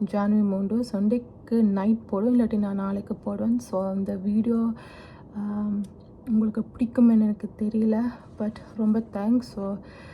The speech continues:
ஆம், என்னிலிருந்து எனக்கு நீங்க ஒரு சின்ன சப்போர்ட் தாங்கோ. அப்-, ஆ, இனி நான் வந்து, ஆம்,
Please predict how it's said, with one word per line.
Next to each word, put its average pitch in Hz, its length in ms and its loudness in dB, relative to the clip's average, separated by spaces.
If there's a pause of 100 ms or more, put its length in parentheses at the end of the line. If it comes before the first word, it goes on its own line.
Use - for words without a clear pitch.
(220)
ஆம், 208 280 2 (220)
என்னிலிருந்து 226 580 8
எனக்கு 214 420 2
நீங்க 202 220 0
ஒரு 208 160 -6
சின்ன 233 340 4 (100)
சப்போர்ட் 214 400 -4 (160)
தாங்கோ. 196 480 -2 (260)
அப்-, 202 180 -8 (540)
ஆ, 214 220 2 (640)
இனி 220 200 6
நான் 220 240 4
வந்து, 220 500 4
ஆம், 202 420 -2